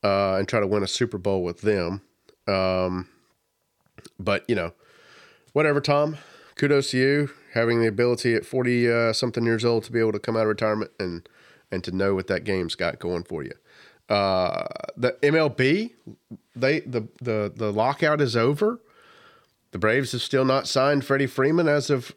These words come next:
when I'm recording this. I sure hope they decide to sign him this week.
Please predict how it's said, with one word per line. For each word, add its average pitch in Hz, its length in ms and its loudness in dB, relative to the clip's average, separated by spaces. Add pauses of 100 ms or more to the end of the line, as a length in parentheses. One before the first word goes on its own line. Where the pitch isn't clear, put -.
when 123 180 0
I'm 139 160 4
recording 147 560 0
this. 170 360 -2
I 98 220 0
sure - 540 -2
hope 156 220 0
they 143 100 2
decide 151 380 0
to 160 80 -2
sign 156 260 2
him 165 220 4
this 147 240 0
week. - 320 -6